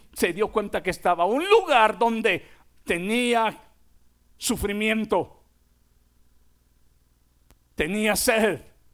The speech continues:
y nunca esperó que ahí iba a abrir sus ojos. Y aún anhelaba que Lázaro mojara la punta de su dedo en agua y la pusiera en su lengua.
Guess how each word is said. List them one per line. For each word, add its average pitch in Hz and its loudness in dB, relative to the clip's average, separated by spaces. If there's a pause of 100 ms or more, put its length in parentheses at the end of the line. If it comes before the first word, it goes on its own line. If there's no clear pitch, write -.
(1900)
y 127 -12
nunca 269 2
esperó 247 0
que 240 2
ahí 277 2
iba 233 0
a 185 4
abrir 190 -4
sus 196 -10
ojos. 147 -4 (360)
Y 220 0
aún 339 4
anhelaba 285 6
que 202 -2
Lázaro 262 4
mojara 226 0
la 202 0
punta 339 2
de 233 2
su 226 -4
dedo 254 2
en 226 -2
agua 214 4 (160)
y 220 2
la 208 4
pusiera 202 -2
en 202 -6
su 214 -6
lengua. 170 -4